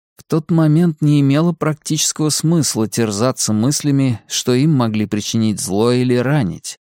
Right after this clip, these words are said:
Если она хотела помочь детям, ни в коем случае нельзя было вновь поддаваться панике,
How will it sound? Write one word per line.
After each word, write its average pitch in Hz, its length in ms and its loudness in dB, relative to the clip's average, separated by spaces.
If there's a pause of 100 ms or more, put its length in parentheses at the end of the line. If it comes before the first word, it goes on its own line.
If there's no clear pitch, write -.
(500)
Если 165 380 -2
она 170 260 2
хотела 156 500 -2
помочь 101 600 -2
детям, 147 460 -2 (320)
ни 135 300 2
в - 100 -10
коем 156 300 0
случае 135 440 -2
нельзя 117 380 0
было 127 220 0
вновь 123 360 0
поддаваться 90 720 -4
панике, 95 680 -8